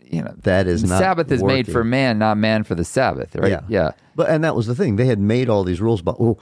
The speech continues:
Speaker 2: we're not to work on the Sabbath." We need to quantify that. We need to dice that up and figure
Speaker 1: Yeah.
Speaker 2: out how much, how far can you walk without become,
Speaker 1: Right.
Speaker 2: before it becomes work. How
Speaker 1: Yeah.
Speaker 2: can you do that? And so that's where he said, "You guys are hypocrites. You know, if your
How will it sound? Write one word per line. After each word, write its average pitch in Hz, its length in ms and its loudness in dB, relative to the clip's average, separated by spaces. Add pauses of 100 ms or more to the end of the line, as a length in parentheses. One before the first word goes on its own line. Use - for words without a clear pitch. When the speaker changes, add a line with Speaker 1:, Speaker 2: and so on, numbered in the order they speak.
(220)
Speaker 2:
we're - 120 2
not 110 140 2
to 107 60 -2
work 101 240 0
on 98 120 0
the 95 80 0
Sabbath." 113 360 0
We 110 160 2
need 123 140 2
to 90 80 -2
quantify 117 760 -2
that. 80 260 -4
We 104 100 2
need 107 200 0
to 80 100 0
dice 98 500 -2
that 95 200 0
up 131 200 -2
and 90 80 0
figure 101 220 2
Speaker 1:
Yeah. 95 140 2
Speaker 2:
out 85 80 -4
how 107 260 0
much, 131 260 -2 (360)
how 104 260 0
far 139 260 0
can 135 160 0
you 117 140 4
walk 117 360 0
without 92 400 0
become, 98 360 0 (220)
Speaker 1:
Right. 92 200 0
Speaker 2:
before 107 140 2
it 95 40 0
becomes 90 340 -2
work. 87 380 -2 (300)
How - 80 0
Speaker 1:
Yeah. 156 60 2
Speaker 2:
can 131 100 0
you 117 80 0
do 135 60 2
that? - 120 -2
And 104 100 0
so 120 120 -2
that's 180 200 0
where 127 80 0
he 92 60 0
said, 202 180 -8
"You 339 80 -4
guys 104 140 -2
are 101 60 2
hypocrites. 87 560 -2
You - 40 -4
know, 101 120 2
if 110 120 -4
your 95 120 0